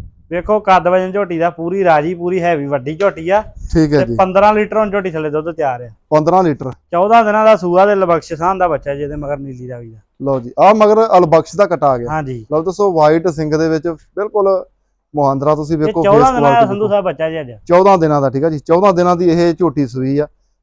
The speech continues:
Speaker 2: ਤੇ ਬੱਚਾ ਚੌਦਾਂ ਦਿਨਾਂ ਦਾ ਦੋਸਤੋ ਵੇਖੋ, ਬਹੁਤ ਖੂਬਸੂਰਤ ਅਲਬਖਸ਼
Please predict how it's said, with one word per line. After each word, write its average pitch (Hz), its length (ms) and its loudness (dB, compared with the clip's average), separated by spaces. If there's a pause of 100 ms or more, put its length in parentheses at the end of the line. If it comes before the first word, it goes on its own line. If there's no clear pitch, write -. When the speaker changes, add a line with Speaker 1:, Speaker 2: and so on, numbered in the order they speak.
Speaker 2:
ਤੇ 151 60 4
ਬੱਚਾ 147 340 2
ਚੌਦਾਂ 170 340 4
ਦਿਨਾਂ 156 220 0
ਦਾ 156 100 0
ਦੋਸਤੋ 143 300 -2
ਵੇਖੋ, 139 320 -2
ਬਹੁਤ 151 300 -2
ਖੂਬਸੂਰਤ 147 600 -4 (180)
ਅਲਬਖਸ਼ 165 420 2